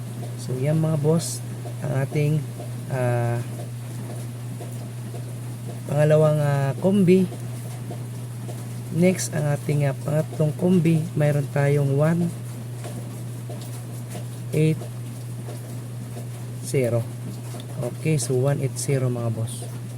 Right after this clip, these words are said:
Target rumble din po ito ha, ating one eight zero. Next, ang ating last, kasi apat po ito, itong ating one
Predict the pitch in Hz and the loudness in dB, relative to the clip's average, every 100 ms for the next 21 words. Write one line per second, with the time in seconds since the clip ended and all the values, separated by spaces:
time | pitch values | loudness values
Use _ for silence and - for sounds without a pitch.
0 | - - - - - - - 160 165 170 | -10 -10 -10 -10 -8 -6 2 2 4 0
1 | 165 156 160 156 156 151 147 151 143 139 | 0 0 2 4 4 2 2 0 -2 0
2 | 156 175 139 131 135 139 123 120 - 139 | 0 0 -4 -2 -2 0 -2 -4 0 2
3 | 156 180 - - - - - - - - | 4 2 0 -10 -10 -10 -10 -10 -10 -8
4 | - 175 196 - - - - - 151 151 | 2 4 4 2 2 2 0 -2 0 2
5 | 151 143 143 165 180 - - - - - | 2 2 4 6 4 2 -6 -10 -10 -8
6 | - 139 160 151 147 - - 185 185 160 | -6 -4 -2 0 0 0 2 2 4 6
7 | 156 147 - - - - - 147 139 135 | 6 4 -6 -8 -8 -8 -6 0 2 2
8 | 135 156 151 160 147 135 139 160 | 2 2 4 4 4 4 4 4